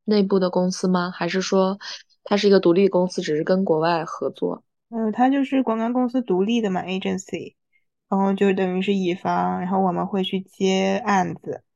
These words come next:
Speaker 2: 就是接品牌，
Speaker 1: 哦。
Speaker 2: 品牌他们要做，然后我们来做东西，就是做事儿的。
Speaker 1: 那你现在就基本上跟时尚暂时的分开了？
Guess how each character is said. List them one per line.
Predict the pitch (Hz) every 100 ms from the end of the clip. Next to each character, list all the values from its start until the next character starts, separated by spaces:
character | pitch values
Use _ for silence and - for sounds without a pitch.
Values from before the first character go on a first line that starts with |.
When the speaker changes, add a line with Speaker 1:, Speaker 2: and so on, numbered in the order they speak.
| _
Speaker 2:
就 | 190
是 | 185
接 | 185 - 196 196
品 | 196 170
牌， | 180 180 143
Speaker 1:
哦。 | 196 190 202 208 214 214
Speaker 2:
品 | 202
牌 | 190 185
他 | 196 196
们 | 208 202 196 190
要 | 180 175
做， | - 190 180
然 | 170
后 | 175
我 | 185
们 | 160 165
来 | 170 156
做 | - 175
东 | 175 175 180
西， | 190 - 208 214
就 | 190
是 |
做 | 190 190
事 | 185 -
儿 | 180 185
的。 | 220 _ _ _ _ _
Speaker 1:
那 | 254 240
你 | 226 202
现 | 214 214
在 | 214 208 202 -
就 | - 208
基 | - 202
本 | 196 180
上 | 185
跟 | 185 196
时 | 196 - 180
尚 | 180 196 190 214 _ _ _ _ _ _ _ _
暂 | - 208
时 | 202 - 180 175
的 | 190 180 190 226 _ _ _
分 | - 196 190
开 | 196 190
了？ | 180 180